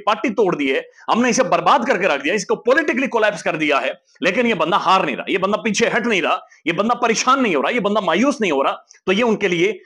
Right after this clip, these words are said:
बहुत बड़ी परेशानी है, और इस परेशानी की वजह से ये भोंदे, अ, भोंडे हथकंडे इस्तेमाल किए जाते हैं कि जहां पर बहुत सारे,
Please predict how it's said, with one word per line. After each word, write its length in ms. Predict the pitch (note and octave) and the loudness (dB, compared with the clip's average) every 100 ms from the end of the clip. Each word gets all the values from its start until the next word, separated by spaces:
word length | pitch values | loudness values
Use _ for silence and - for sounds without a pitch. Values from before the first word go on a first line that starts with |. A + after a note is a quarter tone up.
| - | -12
बहुत 340 | - G#3 - - | 0 0 0 -2
बड़ी 180 | F3 G#3+ | -2 -2
परेशानी 420 | - F#3+ F3+ F3 | -2 -2 0 -2
है, 160 | C3 - _ _ | -4 -8 _ _
और 120 | - F#3+ | -2 -2
इस 80 | |
परेशानी 400 | G3 G#3+ A3 B3 C4 | 0 0 0 0 2
की 80 | |
वजह 200 | G#3 F#3 | 2 2
से 220 | E3+ F#3 F#3+ _ - | 0 -2 -4 _ -4
ये 80 | F3+ | -2
भोंदे, 400 | E3 E3+ F#3+ B3 | 0 0 2 2
अ, 260 | - C#3+ | 2 0
भोंडे 320 | D3 E3 G#3 A3 | 0 0 2 2
हथकंडे 340 | E3+ G#3 A3 | 2 0 2
इस्तेमाल 300 | G3+ F3+ E3 | 0 0 0
किए 140 | E3 | 0
जाते 260 | D#3 D3 G#3 | 0 0 0
हैं 440 | D3 - _ - | -4 -8 _ -6
कि 80 | D#3+ | -2
जहां 220 | E3+ D#3 | 0 0
पर 200 | F3+ G3+ | 2 0
बहुत 220 | E3+ F#3 F3 | 2 0 2
सारे, 260 | F3+ F3+ | 0 2